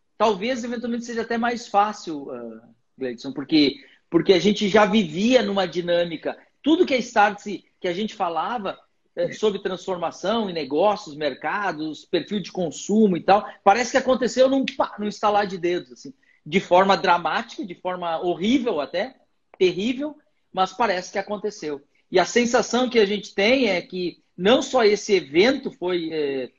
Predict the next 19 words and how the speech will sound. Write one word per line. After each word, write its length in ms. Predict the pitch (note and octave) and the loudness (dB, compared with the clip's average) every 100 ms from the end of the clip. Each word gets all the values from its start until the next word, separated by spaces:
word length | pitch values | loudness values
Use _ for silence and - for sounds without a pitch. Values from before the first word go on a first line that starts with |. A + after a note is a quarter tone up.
| _ | _
aconteceu 440 | C#3 E3+ F3 F3+ E3+ | -10 -6 -6 -4 -4
assim, 240 | - A#3 | -2 -2
mas 280 | C4+ G#3+ - _ _ | 0 -2 -6 _ _
dá 300 | D#3+ D3+ G#3+ | -4 4 4
pistas, 920 | B3+ - A#3 D#4 D4+ A3 E3+ B2+ - D3+ | 4 2 4 4 2 0 0 -2 -4 0
eu 100 | G3+ | 2
não 100 | G3 | 2
sei 140 | A#3 | 0
o 40 | |
que 120 | A#3 G3 | 0 0
vem 120 | G#3+ | 2
depois, 380 | F#3+ - A#3 G#3 | 2 4 4 4
mas 240 | G#3+ - _ | -2 -4 _
certamente 920 | - - A3 C4 C4 A#3+ F#3+ A3 B3+ | -18 0 4 4 2 -4 -4 -6 -6
nós 180 | A3+ G#3+ | -8 -6
vamos 220 | A3 A3 | -6 -4
ver 200 | F3+ B3 _ _ | -2 -4 _ _
mais 600 | F#3+ G3+ A#3 D4+ D4+ G#3+ | -2 2 2 2 0 -2
eventos, 1000 | A3 G3 D#3+ G3+ A3+ A#3 C4+ C4 - - | -2 -4 -4 -6 -6 -8 -8 -10 -16 -20